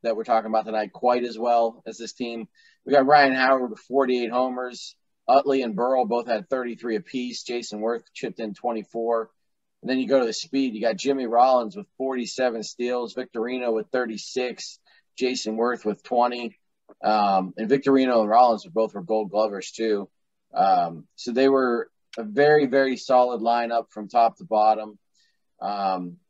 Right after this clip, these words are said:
I, I go into their rotation, and – I don't wanna say it's like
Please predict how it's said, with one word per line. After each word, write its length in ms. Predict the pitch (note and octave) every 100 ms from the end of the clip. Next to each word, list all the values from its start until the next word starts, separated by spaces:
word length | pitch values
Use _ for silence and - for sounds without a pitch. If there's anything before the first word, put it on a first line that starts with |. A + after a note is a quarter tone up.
| _
I, 220 | B2 -
I 40 | C#3
go 240 | D3+ D#3+
into 140 | D#3 D3+
their 160 | D3
rotation, 800 | C#3 C#3 - C#3 C#3 B2+ C3+ C3
and – 300 | B2 A#2 A2 - _ _ _ _ _ _ _
I 120 | - C#3+
don't 140 | D#3+
wanna 160 | D#3+ D3+
say 260 | D#3+ D#3
it's 140 | C#3+ C#3+
like 320 | C#3+ -